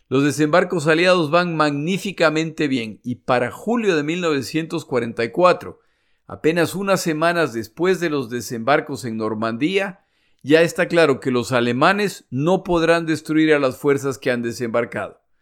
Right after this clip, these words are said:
El colapso final alemán ya está a la vista.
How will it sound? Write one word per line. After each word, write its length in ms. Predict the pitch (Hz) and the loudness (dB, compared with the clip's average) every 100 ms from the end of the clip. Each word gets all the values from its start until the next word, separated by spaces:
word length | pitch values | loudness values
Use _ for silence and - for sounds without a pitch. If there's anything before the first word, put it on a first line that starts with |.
| _ _ _ _ _ | _ _ _ _ _
El 160 | 117 120 | -8 0
colapso 480 | 143 139 147 151 | 4 6 6 4
final 380 | 160 147 127 135 | -2 0 2 2
alemán 520 | 139 135 120 131 139 - | 4 2 0 -2 -2 -8
ya 340 | 107 117 135 | -2 4 4
está 320 | 143 120 - | 4 0 0
a 40 | 131 | 4
la 140 | 127 | 4
vista. 400 | 127 117 - - | 2 -4 -10 -20